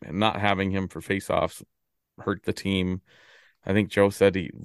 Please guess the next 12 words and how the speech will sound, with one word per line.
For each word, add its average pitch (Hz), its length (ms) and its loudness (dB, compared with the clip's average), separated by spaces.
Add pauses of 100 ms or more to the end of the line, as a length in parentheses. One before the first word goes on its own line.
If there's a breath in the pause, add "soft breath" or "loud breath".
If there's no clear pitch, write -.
(160)
they 95 180 0
gave 95 280 2
up 95 160 2
five 95 320 6
scoring 95 380 -2
chances 95 440 -2
on 92 140 -2
Saturday 92 460 4
night 92 300 0
off 95 300 0
faceoffs. 95 720 -2 (680)
Um, 82 520 0